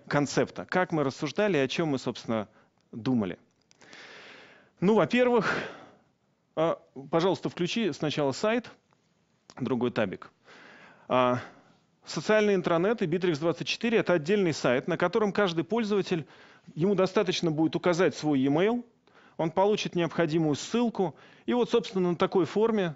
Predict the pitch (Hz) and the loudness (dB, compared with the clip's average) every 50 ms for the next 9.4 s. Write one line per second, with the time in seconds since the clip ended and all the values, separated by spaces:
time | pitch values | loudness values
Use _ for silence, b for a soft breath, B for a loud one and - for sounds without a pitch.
0 | - _ 131 123 151 - - 214 233 240 220 185 147 180 175 185 214 214 - - | -10 _ -4 -4 -2 0 2 2 4 4 2 2 2 0 0 2 0 0 0 -2
1 | 175 156 - 165 143 139 139 143 160 196 - - - b b b b b b b | -4 -2 0 0 0 2 0 0 0 -2 -4 -8 -16 b b b b b b b
2 | b 196 226 226 - 196 185 143 143 139 175 196 214 - - - - 147 120 117 | b 0 0 2 2 2 0 0 2 2 2 2 2 0 -4 -4 -4 -4 -2 0
3 | 196 220 233 214 - _ _ _ _ _ _ _ _ _ - - - 143 139 156 | -2 -2 -2 -4 -8 _ _ _ _ _ _ _ _ _ -16 -10 -6 -2 0 0
4 | 208 220 - - 147 - - 151 139 143 160 180 180 170 123 104 104 - _ _ | 0 0 -2 -4 -10 -6 -2 2 2 4 4 2 2 0 -2 -4 -6 -12 _ _
5 | _ _ _ _ 123 127 147 156 - 160 139 113 110 117 120 131 - - 113 - | _ _ _ _ -2 -2 -2 0 0 -4 -4 -4 -2 -2 -2 -2 -2 -6 -10 -12
6 | - - - 104 92 80 - - _ _ B B B B B B B - - 262 | -12 -8 -8 -8 -8 -8 -12 -20 _ _ B B B B B B B -4 0 0
7 | 269 240 220 202 185 - 190 175 147 170 165 156 - - - 240 262 233 180 170 | 2 4 4 4 2 2 0 0 0 2 2 0 0 0 0 2 2 2 2 2
8 | 147 156 147 - 196 196 185 165 - - 135 117 107 110 123 - - 139 - - | 0 -2 -2 0 2 4 4 2 2 0 0 0 0 -2 -6 -4 -4 -4 -2 0
9 | - 180 226 233 - 220 190 | 0 0 0 0 0 -2 -2